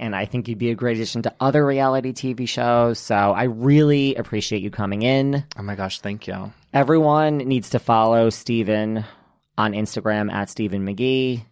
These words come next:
Speaker 1: You can follow me at David Yontef. You need to come back.
Speaker 2: I will.
Speaker 1: You need to come back and give me your, after you hang out with, like, Leanne and all these people on this, on their next
Speaker 2: Oh,
Speaker 1: visits
Speaker 2: yeah.
Speaker 1: to New York, you can come back and tell me all
Speaker 2: Oh
Speaker 1: about
Speaker 2: my
Speaker 1: it.
Speaker 2: gosh, yeah.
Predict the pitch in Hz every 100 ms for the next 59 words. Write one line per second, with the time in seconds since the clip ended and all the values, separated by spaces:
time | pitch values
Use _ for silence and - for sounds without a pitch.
0 | _ 117 - 98 104 98 101 98 98 95
1 | 101 95 92 101 110 - 110 110 - 120
2 | 147 147 160 147 143 127 113 - _ -
3 | 110 104 131 110 101 127 - 139 123 113
4 | - 110 113 107 110 104 101 95 - -
5 | - 139 147 147 170 160 135 143 135 123
6 | 110 117 110 110 113 120 120 120 117 110
7 | 104 113 - 120 117 117 110 - _ -
8 | 110 107 107 - - 104 107 107 110 104
9 | 117 120 117 110 98 113 113 113 98 -
10 | 101 - 113 104 101 107 104 107 104 101
11 | 98 95 101 98 95 95 - 104 101